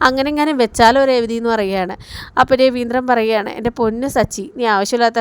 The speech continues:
കാര്യങ്ങൾ ചെയ്യല്ലേ, ദേ നമ്മുടെ, ആ, റൂമിലേക്ക് കൊണ്ടുപോയി, ഞങ്ങളുടെ റൂമിലേക്ക് കൊണ്ടുപോയിട്ട് നീ കുടുക്ക വെക്കുമെന്ന്" പറയുകയാണ്. അങ്ങനെ അവിടെ കൊണ്ടുപോയി കുടുക്ക വെക്കുകയാണ്. അങ്ങനെ ശ്രുതി റൂമിൽ ചെന്ന് നോക്കുമ്പോൾ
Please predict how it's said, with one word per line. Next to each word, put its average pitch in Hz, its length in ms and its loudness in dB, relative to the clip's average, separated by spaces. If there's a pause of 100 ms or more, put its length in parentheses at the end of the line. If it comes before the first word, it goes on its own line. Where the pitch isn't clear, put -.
കാര്യങ്ങൾ 202 380 -2
ചെയ്യല്ലേ, 175 260 -4 (340)
ദേ 240 100 -4 (200)
നമ്മുടെ, 220 380 -2 (240)
ആ, 277 40 -2 (120)
റൂമിലേക്ക് 220 400 -4
കൊണ്ടുപോയി, 208 340 -2
ഞങ്ങളുടെ 214 320 -2
റൂമിലേക്ക് 214 360 -2
കൊണ്ടുപോയിട്ട് 214 380 -4
നീ 208 80 -4
കുടുക്ക 208 300 -6
വെക്കുമെന്ന്" 190 420 -4
പറയുകയാണ്. 175 360 -4 (380)
അങ്ങനെ 302 360 0
അവിടെ 214 240 0
കൊണ്ടുപോയി 202 280 -2
കുടുക്ക 247 220 2
വെക്കുകയാണ്. 185 460 0 (180)
അങ്ങനെ 269 300 6
ശ്രുതി 302 400 -2 (160)
റൂമിൽ 269 260 -2
ചെന്ന് 294 180 -4
നോക്കുമ്പോൾ 277 400 -2